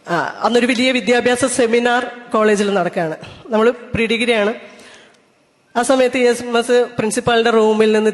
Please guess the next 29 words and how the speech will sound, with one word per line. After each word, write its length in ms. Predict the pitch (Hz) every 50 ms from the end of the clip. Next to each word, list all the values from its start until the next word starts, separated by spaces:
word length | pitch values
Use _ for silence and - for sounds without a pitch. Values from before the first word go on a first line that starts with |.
| 220
തിരിച്ചു 260 | 233 202 185 - - 214
പോകുമ്പോ 440 | 214 214 202 196 190 190 190 190 -
ഞാനൊരു 280 | - 220 214 214 208 220
ഓട്ടോഗ്രാഫ് 640 | 214 196 196 202 - 208 202 190 208 208 196 - 214 196 196 - - - - -
ബുക്കും 320 | 190 202 196 - 220 214 208
കൊണ്ട് 280 | 196 185 185 175 185 185 - - - - - - - _ _ - -
അദ്ദേഹത്തിന്റെ 400 | 202 208 190 202 185 214 208 214
അടുത്ത് 260 | 208 196 185 - 233
ചെല്ലുകയും 440 | 175 208 190 180 185 190 190 185 190 185 - - - - - - - - - - - - _ -
"ഓട്ടോഗ്രാഫ് 500 | 208 202 214 240 220 226 247 233 - 269 240
തരുമോ?" 400 | 233 214 202 226 226 220 226 - -
എന്ന് 360 | 214 220 214 214 202 202 190 - - - -
ഭയ-, 380 | 185 220 190 196 196 208 214 202
വളരെ 500 | 208 208 208 208 226 220 208 - - - 240
പേടിയോടുകൂടി 640 | 208 202 196 214 208 214 214 208 214 214 208 202 196 -
സ്നേഹത്തോടും 560 | - - 220 220 214 220 226 226 226 220 214
കൂടി 160 | 208 208 196
ചോദിക്കുകയും 500 | 202 196 220 202 196 202 202 214 214 208
ചെയ്തു. 300 | 185 185 175 170 170 180 - - - - - - - - - - - -
അദ്ദേഹം 380 | 208 196 214 208 226 214 214 214 - - -
അത് 160 | 170 202 196
വാങ്ങി 440 | 208 208 190 190 196 196 202 208 208 208 - - - - - -
എനിക്ക് 360 | 202 196 185 - 202 196 202 -
ഒപ്പിട്ട് 420 | 202 196 - - 233 - - 196 175
തന്നിട്ടുണ്ട്. 680 | 160 165 160 - 170 151 135 147 - - - - - - _ _ _ - - -
എൻ്റെ 140 | 240 247 247
കയ്യിൽ 220 | 254 240 247 254
ആകെയുള്ളൊരു 640 | 247 233 226 240 226 254 254 240 226 220 226 220 226
ഓട്ടോഗ്രാഫ് 720 | 214 208 208 220 233 214 196 214 214 202 196 - - -